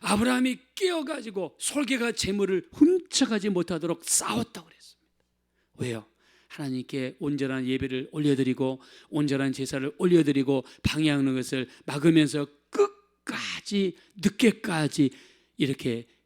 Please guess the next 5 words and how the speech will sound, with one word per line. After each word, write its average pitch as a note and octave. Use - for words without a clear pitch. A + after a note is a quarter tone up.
제사를 A#2
드렸을 A#2+
때 A#2+
하나님께서 C#3
그 C#3